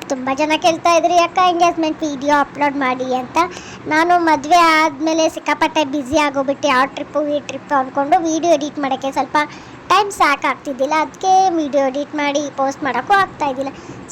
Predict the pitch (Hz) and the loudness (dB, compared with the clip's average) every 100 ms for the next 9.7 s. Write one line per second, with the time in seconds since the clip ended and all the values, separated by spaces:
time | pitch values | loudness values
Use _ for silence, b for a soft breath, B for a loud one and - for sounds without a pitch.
0 | - - 285 - - 427 440 440 440 427 | -12 -2 0 2 4 4 4 4 2 2
1 | 415 392 381 330 339 339 339 330 320 311 | 0 4 4 4 2 2 2 2 0 0
2 | 311 302 311 311 311 311 330 330 269 254 | 0 0 0 2 0 0 0 2 2 2
3 | 339 381 370 392 359 359 359 370 370 B | 0 0 -2 0 2 4 4 0 -2 B
4 | B B - 302 311 294 269 349 339 339 | B B -2 2 2 2 2 4 4 4
5 | 320 311 302 294 277 - 320 359 349 320 | 4 2 0 0 -2 0 0 2 2 2
6 | 269 285 330 320 320 320 349 311 320 320 | 0 0 -2 0 0 2 2 2 2 4
7 | 285 269 285 294 302 294 285 285 302 285 | 4 2 0 0 2 2 2 2 2 2
8 | 277 269 320 339 359 285 254 269 311 294 | 2 0 0 0 0 -2 -2 -4 -2 -2
9 | 285 277 285 269 233 254 | -2 -2 -4 -4 -6 -4